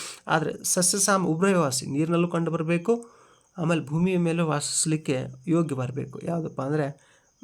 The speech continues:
ಮ್ಯಾರ್ಕ್ಯಾನ್ಸಿಯಾ. ನೆಕ್ಸ್ಟು,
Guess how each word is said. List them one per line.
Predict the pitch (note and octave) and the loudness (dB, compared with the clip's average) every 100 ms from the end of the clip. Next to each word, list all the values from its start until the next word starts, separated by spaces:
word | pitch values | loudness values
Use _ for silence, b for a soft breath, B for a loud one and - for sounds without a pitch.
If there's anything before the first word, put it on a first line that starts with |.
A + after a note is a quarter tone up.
| - | -2
ಮ್ಯಾರ್ಕ್ಯಾನ್ಸಿಯಾ. | C3+ C3 C#3 C#3 - - - - _ _ _ _ _ _ _ _ _ _ _ _ _ _ b b b b b E3+ | -2 0 0 0 -2 -6 -12 -20 _ _ _ _ _ _ _ _ _ _ _ _ _ _ b b b b b 2
ನೆಕ್ಸ್ಟು, | F#3 F#3 - G3 A3+ | 2 2 -2 -4 -6